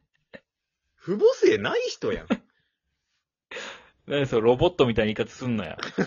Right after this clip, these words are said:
Speaker 1: 人を。
Speaker 2: <laughs> 愛情ある人な。
Speaker 1: もう全然愛情しかないけど、
Speaker 2: え、なんか、でも喋りかけようとしたのはあるわけ？こう自分の中で。
Speaker 1: いや、何回か振り向いたりしたよ。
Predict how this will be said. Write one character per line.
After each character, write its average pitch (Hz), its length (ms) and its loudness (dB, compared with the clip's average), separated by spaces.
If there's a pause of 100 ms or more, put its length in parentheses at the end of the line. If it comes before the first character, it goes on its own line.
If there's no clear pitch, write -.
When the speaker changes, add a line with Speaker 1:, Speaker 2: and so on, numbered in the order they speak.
(320)
Speaker 1:
人 226 220 4
を。 208 220 4
Speaker 2:
<laughs> 214 80 8 (2500)
愛 359 300 -6
情 - 240 -4
あ - 80 -2
る 440 80 0
人 - 240 -10
な。 - 80 -18 (680)
Speaker 1:
も 113 160 -10
う 107 40 -8
全 143 280 -4
然 143 180 -2
愛 143 220 -2
情 147 180 -4
し 143 80 -10
か 104 140 -8
な 87 100 -14
い - 60 -20
け 104 100 -10
ど、 147 380 8 (500)
Speaker 2:
え、 151 80 2
な 170 140 0
ん - 20 -6
か、 120 100 -4
で 127 60 -4
も 135 120 -4
喋 180 260 2
り 254 60 -2
か 254 120 4
け 277 100 0
よ 269 100 2
う 208 100 -12 (200)
と 127 120 -4
し - 140 -8
た 160 300 0 (720)
の 185 120 -2
は 139 160 6
あ 165 60 6
る 143 60 4
わ 101 120 2
け？ 98 120 -6
こ 101 80 -2
う - 40 2
自 104 120 -2
分 117 120 2
の 120 80 0
中 110 200 -2
で。 90 200 -10 (340)
Speaker 1:
い 143 60 -8
や、 135 40 -4
何 175 220 2
回 208 160 2
か - 80 0
振 139 140 -2
り 139 60 2
向 139 120 0
い 117 40 -4
た 107 100 -2
り 90 80 -8
し - 80 -14
た 98 60 -6
よ。 92 180 -8